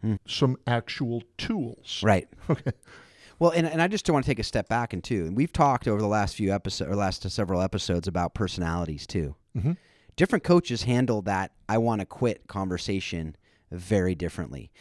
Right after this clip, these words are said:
Speaker 1: And I wanna encourage you coaches to know your personality and be really careful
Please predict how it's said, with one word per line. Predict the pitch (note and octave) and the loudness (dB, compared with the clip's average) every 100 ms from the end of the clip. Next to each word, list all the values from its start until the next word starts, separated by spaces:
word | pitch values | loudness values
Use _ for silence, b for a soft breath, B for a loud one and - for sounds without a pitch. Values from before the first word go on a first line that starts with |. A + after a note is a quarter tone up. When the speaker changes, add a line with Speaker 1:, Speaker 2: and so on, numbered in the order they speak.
| B B - | B B -4
Speaker 1:
And | B2 | 2
I | C3+ | 4
wanna | F3 G3 | 6 4
encourage | E3 - D#3+ D#3 C#3+ | 2 0 4 4 4
you | B2+ | 0
coaches | - B2+ A#2+ - F2 | 0 0 0 0 -4
to | - | 0
know | G#2+ A2 B2+ | 4 6 6
your | D#3 | 4
personality | - D3+ - A#2 F#2 G#2+ C#3 F#3 - b b b | 0 -2 -2 -2 -2 -2 -2 -4 -8 b b b
and | - B2 | -2 2
be | A#2+ | 4
really | G2+ C3+ F3 G#3 | 6 6 6 2
careful | - F3+ F3 - F2+ C#2+ | -2 0 0 0 -4 -6